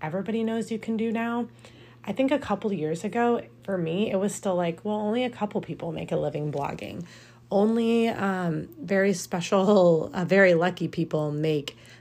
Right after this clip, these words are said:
money blogging. And after realizing that that just wasn't the case, um, I began to dig into what it took to make money from a blog.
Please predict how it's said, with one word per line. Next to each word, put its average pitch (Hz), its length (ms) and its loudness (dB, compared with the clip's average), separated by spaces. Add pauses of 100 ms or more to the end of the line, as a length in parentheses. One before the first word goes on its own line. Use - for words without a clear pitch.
(120)
money 160 280 0
blogging. 151 720 -4 (920)
And 208 540 6 (880)
after 285 520 2
realizing 196 640 2
that 170 160 0
that 175 220 -2
just 180 240 -6
wasn't 175 320 -2
the 180 80 -8
case, 196 600 2 (580)
um, 175 540 0 (140)
I 214 200 2
began 202 400 2
to 190 120 -6
dig 175 220 2
into 170 380 0
what 160 160 2
it 175 280 0
took 175 640 -2
to - 160 -4
make 170 280 0
money 160 220 -2
from 160 260 -4
a 147 40 -4
blog. - 460 -8